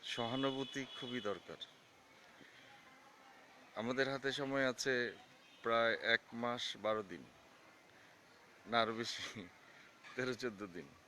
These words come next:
তো এর মধ্যে নিশ্চয়ই আমরা সফল কাম হব, করতে পারবো। ঢাকা থেকে যারা কবিরা আসবে তাদেরকে থাকতে দিতে হবে, তারা, তাদেরকে নেত্রকোনা শহরটা ঘুরে দেখাতে হবে, কবিতা কুঞ্জ দেখাতে হবে, পাবলিক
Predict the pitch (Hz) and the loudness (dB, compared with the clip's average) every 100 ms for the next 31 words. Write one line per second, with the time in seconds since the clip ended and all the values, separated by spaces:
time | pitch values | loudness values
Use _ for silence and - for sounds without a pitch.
0 | - - - - - - - - - 104 | -20 -20 -20 -20 -20 -20 -20 -20 -8 -2
1 | 120 127 123 127 127 131 - 147 135 120 | 0 2 2 2 2 0 -2 0 0 0
2 | 123 131 120 127 120 120 117 98 101 113 | -4 -4 -6 -6 -4 -6 -6 -8 -8 -8
3 | - 113 101 90 82 - - - - - | -8 -6 -6 -8 -12 -16 -20 -20 -20 -20
4 | - - - - - - - - - - | -20 -20 -20 -20 -16 -8 -4 -2 -4 -6
5 | - - 110 113 120 123 110 113 117 117 | -8 -6 0 0 0 -2 0 2 2 2
6 | 120 110 113 110 - 117 107 107 101 104 | -2 0 4 2 2 -6 -4 -2 -2 -4
7 | 117 107 110 - 113 107 101 104 107 107 | -6 -8 -10 -10 -10 -10 -10 -8 -6 -6
8 | 107 - - - - - - - - - | -8 -10 -18 -18 -18 -18 -18 -18 -16 -10
9 | - 104 101 101 98 92 - - - - | 0 4 6 4 4 0 -6 -12 -14 -14
10 | - - - - - - - - - - | -16 -16 -16 -14 -14 -14 -14 -14 -14 -14
11 | - - - 123 120 127 135 131 135 135 | -14 -14 0 4 6 4 4 2 2 -2
12 | 117 123 - 117 117 - 117 117 120 117 | 0 -2 0 -2 0 0 0 0 0 0
13 | 113 120 117 113 104 104 123 110 113 113 | -2 -4 -2 0 -2 -2 -2 0 2 2
14 | 113 107 107 107 110 110 107 104 104 104 | 0 0 0 -2 -4 -6 -4 -2 -2 -2
15 | 101 101 107 | -4 -4 -4